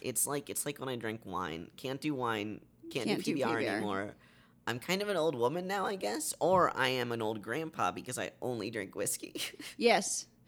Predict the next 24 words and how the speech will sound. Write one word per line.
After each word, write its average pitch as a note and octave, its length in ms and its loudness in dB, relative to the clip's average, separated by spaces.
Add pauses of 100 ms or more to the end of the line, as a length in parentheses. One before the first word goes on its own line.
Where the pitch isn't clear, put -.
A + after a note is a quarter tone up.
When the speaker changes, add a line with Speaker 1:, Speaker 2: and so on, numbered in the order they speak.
(380)
Speaker 2:
Um, A3 320 6
yeah, C4 180 4
P D#4+ 160 2
B E4 120 4
R, C4+ 180 6
ten C4+ 180 0
out B3+ 60 0
of B3 60 -2
ten B3 160 4
would A3+ 100 4
recommend A3 500 6
if - 160 0 (120)
you G3 420 2 (100)
are F3 100 2
throwing G#3+ 300 2
a G#3 40 0
party G3+ 340 2
and F#3 60 2
need F#3+ 100 0
to F3+ 60 -8
buy F3+ 140 0
a F3 60 0
thirty F3+ 300 -2
rack, E3 340 2